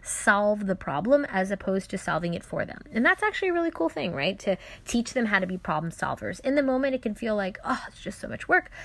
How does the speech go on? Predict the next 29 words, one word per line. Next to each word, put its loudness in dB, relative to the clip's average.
But -2
the 4
truth -2
is, 0
this -2
is -4
actually -2
a 0
beautiful -2
time -4
where -2
you're 0
gonna -4
teach -8
your -4
child -2
how -4
to -2
be -2
a -2
good -6
Muslim. -8
And -4
that's -8
really, -4
really -6
great. -8
Resist 2
the 2